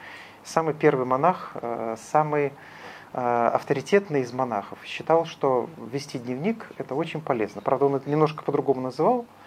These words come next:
но это хорошее духовное упражнение. Но, э, поскольку мы все с вами,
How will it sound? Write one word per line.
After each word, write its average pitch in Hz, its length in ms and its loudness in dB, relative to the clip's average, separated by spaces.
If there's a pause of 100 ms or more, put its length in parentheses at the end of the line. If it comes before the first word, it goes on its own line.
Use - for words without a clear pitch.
(520)
но 170 80 4
это 175 100 0
хорошее 165 380 2
духовное 160 300 -2
упражнение. 135 440 -4
Но, 180 300 4 (480)
э, 147 340 4
поскольку 175 440 2
мы 175 120 2
все 175 220 0
с - 100 -8
вами, 165 460 4